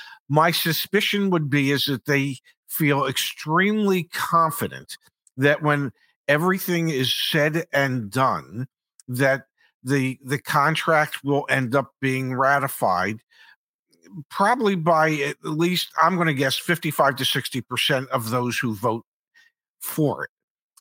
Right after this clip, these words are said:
So, yes, it's troubling that there are some out there that, that think, you know, this isn't good enough, and everybody's entitled to that opinion if they think it's not good enough. Um,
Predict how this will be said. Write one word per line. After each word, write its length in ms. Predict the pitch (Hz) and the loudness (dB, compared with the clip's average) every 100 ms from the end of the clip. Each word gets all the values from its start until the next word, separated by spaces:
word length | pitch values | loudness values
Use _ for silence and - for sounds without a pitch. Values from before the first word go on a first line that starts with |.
| 151 | -4
So, 440 | - 165 151 131 - _ _ _ _ _ _ _ _ _ _ _ _ _ | 2 2 2 -2 -10 _ _ _ _ _ _ _ _ _ _ _ _ _
yes, 420 | 254 247 185 - - | 2 4 2 -2 -4
it's 180 | 151 - | -4 -4
troubling 600 | - 185 180 175 175 165 | 0 0 2 0 0 0
that 160 | 151 - | -2 -2
there 160 | 151 | -2
are 60 | 143 | -2
some 300 | - 160 160 | 0 0 2
out 260 | 156 143 | 2 2
there 240 | 156 147 151 | 0 2 2
that, 260 | 131 107 - | -2 -6 -14
that 240 | 139 139 107 | -4 -4 -4
think, 320 | - 156 147 _ _ _ _ _ | -2 0 -2 _ _ _ _ _
you 140 | 147 | 0
know, 300 | 127 104 120 | 0 0 -4
this 300 | 120 147 151 | -2 -2 0
isn't 340 | 151 151 135 - _ 127 | -2 -4 -6 -10 _ -4
good 180 | 143 | 0
enough, 360 | 143 135 156 - | 2 2 0 0
and 260 | 147 147 135 _ _ - - | -6 -6 -10 _ _ -12 -2
everybody's 640 | 240 320 185 147 139 131 | 0 2 2 2 2 -2
entitled 460 | 127 151 139 135 113 | 0 2 2 2 0
to 60 | |
that 120 | 135 | 0
opinion 400 | 123 - 135 131 | 0 -2 -2 -2
if 100 | 127 | -6
they 120 | - 117 | -6 -6
think 260 | 143 120 | -6 -4
it's 140 | 127 139 | -6 -2
not 240 | 127 - | -2 -2
good 160 | 127 90 | -4 -4
enough. 340 | 85 71 - _ _ _ 156 | -8 -12 -16 _ _ _ 0
Um, 340 | 160 156 | 0 0